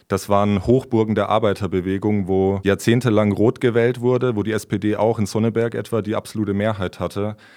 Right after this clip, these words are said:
Aber dann ist das eben gekippt und es gab politische Erosionen und ja, Sonneburg wurde zu einer braunen Hochburg. Also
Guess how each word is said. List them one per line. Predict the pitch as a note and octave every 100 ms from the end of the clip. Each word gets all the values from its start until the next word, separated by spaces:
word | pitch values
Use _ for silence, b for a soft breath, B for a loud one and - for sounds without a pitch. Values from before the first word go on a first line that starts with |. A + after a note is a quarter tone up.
| b b -
Aber | F#2+ F#2
dann | G2+ G2 G#2
ist | G#2 -
das | F#2+ -
eben | G2 F#2
gekippt | F#2 F2+ - F#2+ -
und | E2+
es | E2 -
gab | F2+ F2+ - -
politische | G2 G2 G2 -
Erosionen | F#2+ F2 F#2+ - F#2+ G2 G2 G2
und | F2+ E2+ E2+ b b
ja, | F2+ E2+ E2+
Sonneburg | - F#2+ F2 F#2+ F2
wurde | F#2+ F2+
zu | -
einer | F#2 F2
braunen | E2+ F2+ G2 F2+ F2
Hochburg. | F#2 - E2+ D#2 -
Also | F2 F#2+ F2+